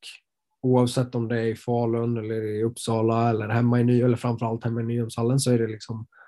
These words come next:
men det är ju allt, det är ju allt vad det har, allt, alla timmar man har lagt har någonstans lett till det. Och, eh, det var väldigt, det var väldigt fint att faktiskt få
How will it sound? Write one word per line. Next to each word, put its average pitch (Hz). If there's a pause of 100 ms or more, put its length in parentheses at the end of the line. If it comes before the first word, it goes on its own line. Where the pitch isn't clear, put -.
(680)
men 127
det 143
är 151
ju 151
allt, 131
det 143
är 147
ju 135 (280)
allt 123
vad 120
det 120
har, 110 (340)
allt, 143
alla 147
timmar 156
man 143
har 131
lagt 139
har 127
någonstans 113
lett 123
till -
det. 123 (760)
Och, -
eh, 113
det 117
var 120
väldigt, 117 (840)
det 127
var 135
väldigt 143
fint 135
att 120
faktiskt 113
få 104